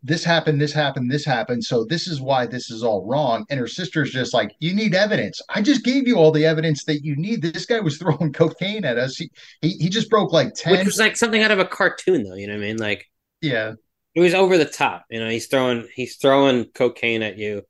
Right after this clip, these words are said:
Speaker 2: He can't be
Speaker 1: Cocaine
Speaker 2: broke,
Speaker 1: breaks
Speaker 2: like
Speaker 1: <laughs> two cops.
Speaker 2: Yeah.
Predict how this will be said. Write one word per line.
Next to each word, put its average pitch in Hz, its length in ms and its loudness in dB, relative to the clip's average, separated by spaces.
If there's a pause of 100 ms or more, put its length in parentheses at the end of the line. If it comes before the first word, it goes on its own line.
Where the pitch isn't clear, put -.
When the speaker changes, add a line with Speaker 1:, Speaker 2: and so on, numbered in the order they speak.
(280)
Speaker 2:
He 147 120 0
can't 143 260 0
be 156 80 8
Speaker 1:
Cocaine 165 300 6
Speaker 2:
broke, 131 240 4
Speaker 1:
breaks - 20 -4
Speaker 2:
like 113 180 0
Speaker 1:
<laughs> 135 320 0
two - 180 -8
cops. - 680 -14 (240)
Speaker 2:
Yeah. 127 300 0